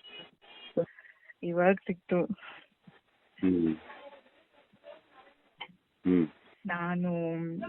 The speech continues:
Speaker 1: ಎಂಟು ವರ್ಷದಿಂದ ಒಂದ್ ಹುಡುಗನ್ನ ಇಷ್ಟಪಡ್ತಾ ಇದ್ದೆ.
Speaker 2: ಹ್ಮ್.
Speaker 1: ಆ, ಅವನು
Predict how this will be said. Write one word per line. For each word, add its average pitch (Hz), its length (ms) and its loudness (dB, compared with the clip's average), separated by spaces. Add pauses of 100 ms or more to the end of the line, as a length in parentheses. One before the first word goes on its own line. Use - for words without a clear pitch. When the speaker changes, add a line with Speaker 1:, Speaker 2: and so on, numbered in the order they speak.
(240)
Speaker 1:
ಎಂಟು 196 340 4
ವರ್ಷದಿಂದ 202 540 2
ಒಂದ್ 202 280 4
ಹುಡುಗನ್ನ 185 340 0
ಇಷ್ಟಪಡ್ತಾ 185 800 -2
ಇದ್ದೆ. 170 360 -4 (400)
Speaker 2:
ಹ್ಮ್. - 220 4 (920)
Speaker 1:
ಆ, - 160 -6 (960)
ಅವನು 180 460 0